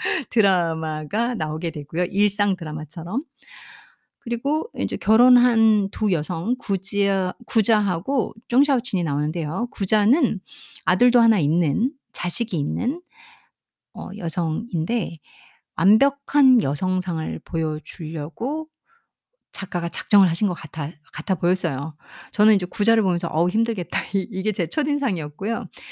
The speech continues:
완벽한 엄마, 완벽한 부인, 완벽한, 어, 딸, 그리고 아버지의, 아버지의 딸, 그리고 완벽한 친구, 그냥 완벽할, 완벽한 여성을 그대로 묘사하고 있습니다.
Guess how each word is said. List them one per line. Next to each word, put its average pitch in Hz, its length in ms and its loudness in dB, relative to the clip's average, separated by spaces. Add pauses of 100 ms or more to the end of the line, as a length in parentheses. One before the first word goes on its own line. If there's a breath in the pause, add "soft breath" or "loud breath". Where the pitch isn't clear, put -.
(240 loud breath)
완벽한 240 460 2
엄마, 180 500 -2 (140)
완벽한 214 920 -2 (120)
부인, 202 640 0
완벽한, 214 880 0 (640 loud breath)
어, 165 440 -2
딸, 196 480 0
그리고 170 680 -4 (100)
아버지의, 170 540 0
아버지의 165 420 -6
딸, 196 360 -4
그리고 175 440 -6 (240 soft breath)
완벽한 269 760 2
친구, 359 720 -4 (100)
그냥 240 200 2
완벽할, 311 1080 2
완벽한 233 640 2
여성을 170 680 -2
그대로 160 420 -2
묘사하고 151 360 -8
있습니다. 165 440 -12